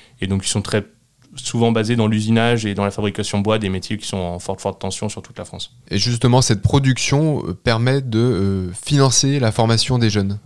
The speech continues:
Speaker 1: Ouais, c'est tout, c'est tout, c'est toute l'idée. Euh, en fait, on, on, c'est très simple.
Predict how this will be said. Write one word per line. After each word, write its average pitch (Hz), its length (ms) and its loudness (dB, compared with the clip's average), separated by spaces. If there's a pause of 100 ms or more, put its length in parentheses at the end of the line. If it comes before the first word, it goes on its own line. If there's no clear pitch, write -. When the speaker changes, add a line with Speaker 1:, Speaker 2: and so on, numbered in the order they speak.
Speaker 1:
Ouais, 131 140 0
c'est 135 160 2
tout, - 180 -6
c'est 139 160 0
tout, 156 260 -4
c'est - 160 0
toute 156 200 -6
l'idée. 156 460 2
Euh, 123 220 0
en 120 140 2
fait, 147 260 -2
on, 113 460 4
on, 113 220 0
c'est 110 180 -2
très - 160 -8
simple. 120 320 0